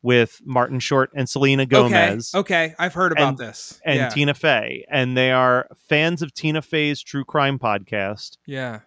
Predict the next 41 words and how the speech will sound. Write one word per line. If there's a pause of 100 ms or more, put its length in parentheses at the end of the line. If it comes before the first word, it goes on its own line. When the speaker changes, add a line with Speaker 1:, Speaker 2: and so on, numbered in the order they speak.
Speaker 1:
And
then
someone
gets
murdered
in
the
apartment
complex
that
they
all
live
in,
so
they
decide
to
start
their
own
true
crime
podcast
to
solve (380)
the
murder
that
Speaker 2:
The
Speaker 1:
happened
Speaker 2:
murder
Speaker 1:
inside
Speaker 2:
that's
Speaker 1:
their
Speaker 2:
actually
Speaker 1:
apartment
Speaker 2:
happening.
Speaker 1:
complex.
Speaker 2:
<laughs> (440)
Speaker 1:
Like,